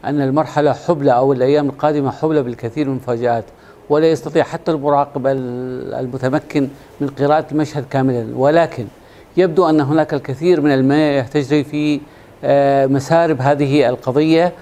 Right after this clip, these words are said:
الكثير مت-، الكل متخوف، هناك خوف في إيران،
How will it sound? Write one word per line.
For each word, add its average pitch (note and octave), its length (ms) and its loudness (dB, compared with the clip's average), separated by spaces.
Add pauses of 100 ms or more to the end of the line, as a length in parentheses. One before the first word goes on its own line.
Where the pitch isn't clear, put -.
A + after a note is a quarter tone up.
(260)
الكثير C3+ 460 2
مت-، D3 140 2
الكل C3 640 2
متخوف، D#3+ 760 0
هناك C3 300 -2
خوف - 300 -2
في D3 80 -2
إيران، C#3 380 2